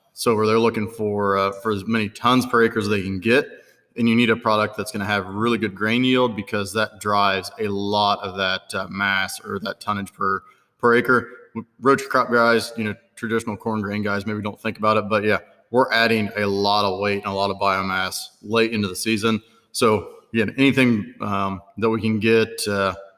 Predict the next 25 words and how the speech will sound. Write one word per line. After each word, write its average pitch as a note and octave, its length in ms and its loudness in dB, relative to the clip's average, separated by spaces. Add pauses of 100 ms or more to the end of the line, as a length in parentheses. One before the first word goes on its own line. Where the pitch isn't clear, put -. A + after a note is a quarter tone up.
to A#2 100 2
improve C3+ 560 4
that A#2 160 2
late A#2+ 180 2
season A2+ 260 0
plant A2 220 0
health, A2 380 2
improve A2 440 0
that, G#2+ 340 -2
uh, G2 220 0 (640)
the A2 160 2
fertility B2 460 4
on A#2+ 120 4
those A2+ 120 2
plants A2+ 360 0
late A2+ 240 2
season G#2 360 -2
can G2 140 -8
help G#2 420 -2
drive G2+ 480 2
that, G2 260 0 (120)
uh, F#2+ 260 -4
that G2 200 -2
biomass F#2+ 420 0
accumulation. F#2 640 -10